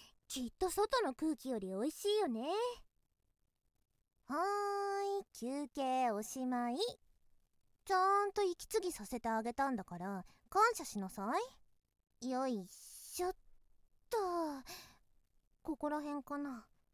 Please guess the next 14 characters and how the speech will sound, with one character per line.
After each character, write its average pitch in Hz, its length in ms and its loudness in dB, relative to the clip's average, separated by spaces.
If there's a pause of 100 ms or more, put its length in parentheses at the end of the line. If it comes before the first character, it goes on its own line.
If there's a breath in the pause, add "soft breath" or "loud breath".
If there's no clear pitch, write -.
(480)
よ 254 420 2
し、 - 180 -6 (420 loud breath)
ジ - 80 2
ャ 226 160 6
ス - 80 -6
ト 330 120 0
フ 359 100 2
ィ 370 60 2
ッ - 60 -8
ト 330 120 2
だ 208 120 -4
ね。 196 160 -2 (1200)
ど 202 100 0
う？ 214 40 4